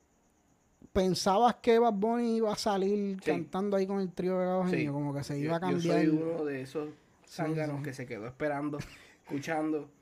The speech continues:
Speaker 1: Sí, sí,
Speaker 2: esperando
Speaker 1: no,
Speaker 2: que
Speaker 1: ah,
Speaker 2: Bad
Speaker 1: no,
Speaker 2: Bunny
Speaker 1: es como
Speaker 2: saliera.
Speaker 1: que, "No,
Speaker 2: ¡Ah!
Speaker 1: puñeta, ahora es que va a salir, ahora es que va a
Speaker 2: Sí.
Speaker 1: salir, ahora es que va a
Speaker 2: Dale,
Speaker 1: cambiar la
Speaker 2: dale
Speaker 1: trama".
Speaker 2: break, dale break, que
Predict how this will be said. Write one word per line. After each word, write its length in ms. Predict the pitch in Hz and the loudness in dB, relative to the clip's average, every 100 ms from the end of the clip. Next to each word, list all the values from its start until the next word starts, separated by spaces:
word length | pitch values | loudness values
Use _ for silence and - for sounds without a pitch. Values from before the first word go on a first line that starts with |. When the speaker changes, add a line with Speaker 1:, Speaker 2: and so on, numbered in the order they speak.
| _ | _
Speaker 1:
Sí, 180 | - 156 143 | -6 -2 2
sí, 100 | 147 | 4
Speaker 2:
esperando 220 | 156 175 | 4 4
Speaker 1:
no, 80 | 156 | 2
Speaker 2:
que 60 | |
Speaker 1:
ah, 20 | |
Speaker 2:
Bad 100 | 147 143 | 0 4
Speaker 1:
no, 40 | |
Speaker 2:
Bunny 120 | 190 - | 4 6
Speaker 1:
es 60 | |
como 120 | 196 196 | 6 6
Speaker 2:
saliera. 180 | 175 294 | 6 10
Speaker 1:
que, 60 | |
"No, 100 | 302 | 12
Speaker 2:
¡Ah! 80 | 294 | 12
Speaker 1:
puñeta, 340 | 208 208 220 185 | 12 8 6 4
ahora 320 | 147 175 208 | 2 4 4
es 40 | - | 4
que 120 | 180 | 2
va 60 | 151 | 0
a 20 | |
salir, 300 | 160 135 147 | -2 -10 -12
ahora 160 | 147 | -12
es 60 | 165 | -10
que 80 | - | -6
va 60 | 147 | 2
a 40 | |
Speaker 2:
Sí. 60 | 170 | 2
Speaker 1:
salir, 220 | 139 139 | 2 -2
ahora 160 | 151 165 | -4 0
es 40 | |
que 80 | 190 | 4
va 60 | |
a 40 | 165 | 4
Speaker 2:
Dale, 60 | 165 | 4
Speaker 1:
cambiar 180 | 160 | 2
la 100 | 151 | 0
Speaker 2:
dale 140 | 143 147 | 0 2
Speaker 1:
trama". 160 | 160 | 4
Speaker 2:
break, 160 | 170 165 | 4 4
dale 160 | 143 151 | 4 4
break, 200 | 156 131 | 4 4
que 160 | 127 | -2